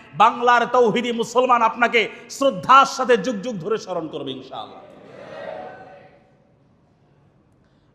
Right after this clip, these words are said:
ভাইরা আমার, আল্লাহর কোরআনের কথা বলছিলাম, এই কোরআন হচ্ছে আমাদের জন্য হেদায়াত। পবিত্র কোরআনের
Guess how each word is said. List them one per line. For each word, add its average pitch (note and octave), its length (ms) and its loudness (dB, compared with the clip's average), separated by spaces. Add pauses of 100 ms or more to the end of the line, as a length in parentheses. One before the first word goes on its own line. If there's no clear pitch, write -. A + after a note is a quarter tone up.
ভাইরা B3 340 4
আমার, A3+ 200 6 (1800)
আল্লাহর A3 280 2
কোরআনের A#3 400 0
কথা G#3+ 220 -2
বলছিলাম, F#3+ 520 0
এই E3+ 140 -10
কোরআন G3+ 300 2
হচ্ছে F#3 400 -6 (540)
আমাদের F3+ 340 -6
জন্য E3 180 -8
হেদায়াত। D3+ 560 -2 (1600)
পবিত্র F#3 280 -6
কোরআনের F#3+ 380 0